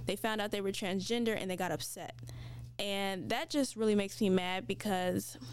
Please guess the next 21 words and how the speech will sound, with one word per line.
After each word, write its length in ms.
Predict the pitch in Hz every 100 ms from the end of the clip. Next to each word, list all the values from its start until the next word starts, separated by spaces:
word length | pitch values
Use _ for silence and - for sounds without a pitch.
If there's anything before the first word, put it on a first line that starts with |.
| - - - - - - - -
what 180 | 247 302
was 120 | 349
the 100 | 277
point 420 | - 285 277 233
of 180 | - 208
beating 280 | 233 240 180
them? 240 | 151 156 - - - - _ _ _ _ _ _ - -
What 180 | 226 294
was 140 | 339
the 100 | 311
point 560 | 294 - 269 262 254 - - - - - - 214
of 680 | 208 202 202 202 202 -
knocking 320 | 202 202 254
them 160 | 254 254
unconscious, 840 | 254 - 208 190 - 214 196 208
stealing 680 | - - - - 247 226 240
their 140 | 240 233
purse? 840 | - 240 220 220 220 226 - - -
Because 640 | 220 226 269 254 247 226 -
you're 240 | 202 269
confused. 640 | 269 208 - - - -